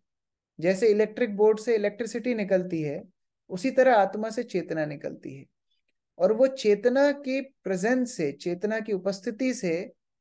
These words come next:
मन, बुद्धि, अहंकार और हमारा ये हाथ पैर वाला स्थूल शरीर, ये चलायमान होता है। जब चेतना चली जाती है आत्मा के साथ, तो फिर ये शरीर मर जाता है, ये बिल्कुल बेकार हो जाता है।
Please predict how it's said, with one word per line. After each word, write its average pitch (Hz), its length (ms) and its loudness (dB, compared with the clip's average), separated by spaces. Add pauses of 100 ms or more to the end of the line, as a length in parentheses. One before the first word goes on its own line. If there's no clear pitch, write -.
(200)
मन, 214 280 4
बुद्धि, 202 400 0
अहंकार 190 760 2 (340)
और 170 120 0
हमारा 202 340 4
ये 208 180 2
हाथ 190 340 2
पैर 196 380 -4
वाला 190 280 4
स्थूल 226 420 -6
शरीर, 208 480 0 (300)
ये 202 80 0
चलायमान 156 580 0
होता - 320 -18
है। 151 100 -20 (640)
जब 196 160 0
चेतना 220 380 4
चली 240 300 0
जाती 247 380 2
है 247 60 4
आत्मा 220 340 0
के 226 140 -8
साथ, 240 260 0 (460)
तो 208 80 2
फिर 240 180 0
ये 240 140 2
शरीर 226 480 0 (280)
मर 160 200 4
जाता 156 360 2
है, 208 300 -4
ये 170 120 -6
बिल्कुल 160 340 -4
बेकार 143 440 -4
हो 143 60 -16
जाता 147 340 -20
है। 151 60 -20